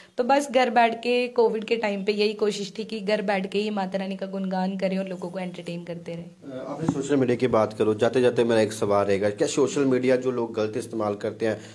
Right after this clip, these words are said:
Speaker 2: उनको आपको क्या मैसेज, क्योंकि आप, आपको लोग काफ़ी पसंद भी करते हैं और फॉल-, फॉलो भी करते हैं, आपकी तरफ से एक मैसेज रहेगा जम्मू वासियों को कि जो सोशल मीडिया का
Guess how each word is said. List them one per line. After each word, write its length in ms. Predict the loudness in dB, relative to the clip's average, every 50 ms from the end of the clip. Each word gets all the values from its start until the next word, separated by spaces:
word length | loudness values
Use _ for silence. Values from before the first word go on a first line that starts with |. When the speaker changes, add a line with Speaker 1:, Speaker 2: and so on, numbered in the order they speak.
| -20 -20 -8 _ 0
Speaker 2:
उनको 320 | 0 0 2 4 4 6
आपको 300 | 6 4 4 2 -2 -2
क्या 200 | 2 2 2 4
मैसेज, 200 | 4 2 0 0
क्योंकि 200 | -2 0 2 4
आप, 320 | 6 6 4 4 2 0 0
आपको 320 | 2 2 2 0 0 0 0
लोग 200 | 0 0 2 2
काफ़ी 340 | 0 0 0 -2 -4 -4
पसंद 400 | -4 -6 -6 -4 -2 -2 -2 -2
भी 120 | -2 -4 -4
करते 360 | -2 -2 -2 -2 0 0 0
हैं 60 | 2
और 160 | 2 0 0
फॉल-, 340 | -2 0 0 0 0 0 -2
फॉलो 280 | -4 -2 0 0 0 0
भी 100 | 0 0
करते 260 | -2 -2 -2 -2 -2
हैं, 140 | -2 -4 -6 -10 -20 -18 -6 0
आपकी 260 | 2 2 2 2 0 0
तरफ 220 | 2 2 2 2
से 60 | 0
एक 100 | -2 0
मैसेज 340 | 0 0 0 0 0 2 2
रहेगा 220 | 4 4 4 2
जम्मू 260 | 2 0 0 0 0 0
वासियों 300 | 0 0 -2 -4 -6 -4
को 120 | -4 -6
कि 140 | -4 -4 -2
जो 140 | 0 0 0
सोशल 340 | 0 -2 -2 0 0 0
मीडिया 240 | 0 2 2 2 2
का 60 | 2